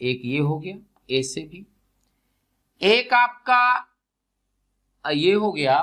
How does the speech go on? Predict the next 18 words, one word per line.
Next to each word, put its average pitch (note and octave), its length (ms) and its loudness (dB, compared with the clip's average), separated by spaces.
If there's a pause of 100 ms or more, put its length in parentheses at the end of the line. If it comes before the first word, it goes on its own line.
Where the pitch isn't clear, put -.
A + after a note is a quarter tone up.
(300)
और D#3+ 320 0
एक G3+ 280 2
आपका C#3 320 0
बेटा C3 200 -4
ये B2+ 260 -4
हो F#2+ 100 -16
गया। - 340 -20 (1000)
क्या F#3 100 0
तीन G#3 300 -6
रास्ते G#3+ 340 0
क्लियर G#3 340 -2
हैं? A3 240 -6 (180)
इसको D3 340 -6
वन D#3 280 -2
रास्ता E3+ 420 0
देते E3 280 -10
हैं, E3+ 200 -10
इसको C3+ 340 -8